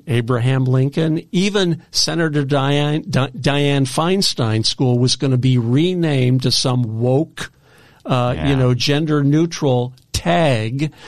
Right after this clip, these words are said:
Speaker 1: along with the entire woke agenda. Parents said, "Enough is enough." And they recalled three board members by a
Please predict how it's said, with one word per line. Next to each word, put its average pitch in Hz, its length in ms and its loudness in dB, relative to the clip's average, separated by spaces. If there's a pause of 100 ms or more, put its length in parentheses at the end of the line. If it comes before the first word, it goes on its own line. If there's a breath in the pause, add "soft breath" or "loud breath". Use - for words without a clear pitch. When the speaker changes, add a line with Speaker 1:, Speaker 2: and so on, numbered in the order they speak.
(180 loud breath)
Speaker 1:
along 151 400 0
with 151 140 0
the 139 160 2
entire 151 540 0
woke 147 360 0
agenda. 135 680 0
Parents 143 480 -2
said, 120 340 -2 (480 soft breath)
"Enough 131 520 2 (140)
is 147 160 0
enough." 139 480 0
And 143 200 2
they 135 180 2
recalled 123 960 -2 (340 loud breath)
three 175 420 -2
board 160 360 -2
members 117 480 0
by 113 340 -2
a 110 280 -2